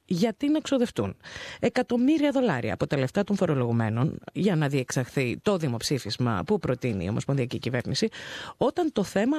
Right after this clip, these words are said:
μπορεί να επιληθεί απλά στη Βουλή και τη Γερουσία». Κατά τη διάρκεια των ερωτήσεων, ε, σήμερα μάλιστα, το question time το λεγόμενο,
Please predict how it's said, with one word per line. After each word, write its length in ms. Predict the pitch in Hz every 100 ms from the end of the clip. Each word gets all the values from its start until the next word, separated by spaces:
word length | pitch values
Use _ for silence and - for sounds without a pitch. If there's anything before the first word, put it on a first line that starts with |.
| 202
μπορεί 440 | 185 196 233 330
να 140 | - 247
επιληθεί 460 | 196 196 160 311 -
απλά 400 | - - 294 320 -
στη 360 | - 240 240
Βουλή 340 | - 160 143 143
και 120 | -
τη 80 | 156
Γερουσία». 380 | 143 123 87 71
Κατά 220 | 165 165
τη 100 | 180
διάρκεια 340 | 190 269 339
των 220 | 330 285 -
ερωτήσεων, 880 | 208 165 - 262 - 143 117 113 113
ε, 440 | 110 95 80 -
σήμερα 500 | - - 135 120 90
μάλιστα, 460 | 82 87 - - 123 - - -
το 120 | 147
question 340 | 180 151 135 127
time 260 | 123 117 117
το 100 | 113
λεγόμενο, 480 | 110 117 110 127